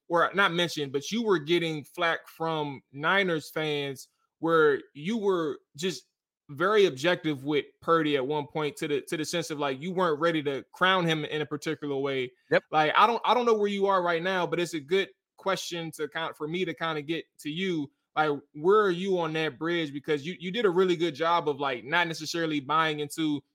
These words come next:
Speaker 1: the people who were trying to tell you you're tripping for not making a decision or thinking that, that Purdy is it prematurely.
Speaker 2: Right. So my whole thing is everyone's like, "We found our franchise guy. He's the man. We're good."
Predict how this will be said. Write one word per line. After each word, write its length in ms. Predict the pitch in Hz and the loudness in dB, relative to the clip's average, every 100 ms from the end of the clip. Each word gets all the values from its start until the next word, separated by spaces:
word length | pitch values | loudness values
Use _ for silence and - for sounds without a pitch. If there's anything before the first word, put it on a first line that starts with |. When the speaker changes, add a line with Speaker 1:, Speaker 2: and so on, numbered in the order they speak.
| _ | _
Speaker 1:
the 60 | 147 | -8
people 340 | 190 160 160 | -6 -4 -4
who 140 | 165 156 | -4 -2
were 260 | 147 131 - _ - | -2 -4 -8 _ -2
trying 240 | 170 156 | 0 0
to 160 | - 175 | -2 0
tell 180 | 170 | 0
you 280 | 160 151 139 - _ _ | -2 -4 -8 -12 _ _
you're 140 | - 160 | -8 -6
tripping 500 | - 190 - 139 120 _ | 0 0 0 -6 -8 _
for 140 | - 165 | -6 -2
not 220 | 165 160 | 0 2
making 220 | 165 151 | 0 0
a 40 | 147 | -4
decision 580 | 139 - 160 135 135 127 _ | -4 -2 -2 -2 -8 -10 _
or 80 | 147 | -2
thinking 300 | 185 160 156 | 0 -2 -2
that, 160 | 147 - _ 143 | -4 -4 _ -4
that 200 | 147 143 | -2 0
Purdy 340 | 190 170 156 | 2 2 0
is 120 | 139 - | -4 0
it 200 | 180 160 - _ | 2 2 -4 _
prematurely. 640 | 185 151 131 151 120 - - _ _ - | -6 -6 -4 -4 -6 -10 -20 _ _ -2
Speaker 2:
Right. 280 | 170 147 101 | 2 2 2
So 160 | 147 | 0
my 340 | 143 160 196 226 | 2 4 4 4
whole 240 | 202 208 | 6 4
thing 360 | 170 180 160 123 | 4 0 0 0
is 180 | 110 117 | -2 0
everyone's 360 | 160 170 156 | 0 0 0
like, 200 | 131 143 | 0 -2
"We 80 | 220 | -4
found 340 | - 208 233 | 0 0 2
our 120 | 180 165 | 0 -2
franchise 640 | - 254 240 220 214 151 | -2 0 0 2 2 2
guy. 440 | 254 214 208 175 | 0 4 4 2
He's 280 | 135 247 262 | -2 -6 0
the 120 | 269 | 0
man. 400 | 285 294 285 233 | 4 6 6 6
We're 120 | 254 | 4
good." 280 | 233 302 247 | 4 6 6